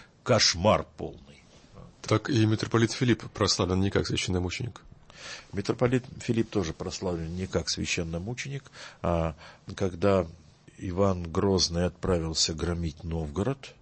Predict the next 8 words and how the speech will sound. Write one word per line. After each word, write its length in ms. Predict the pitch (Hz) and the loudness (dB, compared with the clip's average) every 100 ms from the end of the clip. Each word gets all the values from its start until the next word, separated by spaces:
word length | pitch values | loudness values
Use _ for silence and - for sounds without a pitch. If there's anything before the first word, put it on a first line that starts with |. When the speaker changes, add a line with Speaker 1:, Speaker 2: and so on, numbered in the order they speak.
| - - - - _ | -20 -20 -20 -20 _
Speaker 1:
он 300 | 101 98 92 | 0 0 2
на 180 | 101 107 | 2 4
это 260 | 104 - | 2 0
хорошее 640 | 90 98 104 92 - 90 90 | -2 2 2 0 -2 0 -2
дело 420 | 78 92 80 80 - | 0 0 0 -2 0
послал 540 | 95 - 98 101 87 | 2 2 4 2 2
просить 640 | 78 - 90 92 - 98 76 | 0 -4 0 4 4 2 -4
благословения, 1080 | 82 82 85 - 87 87 85 78 78 78 | -2 0 2 0 0 0 0 -2 -4 -6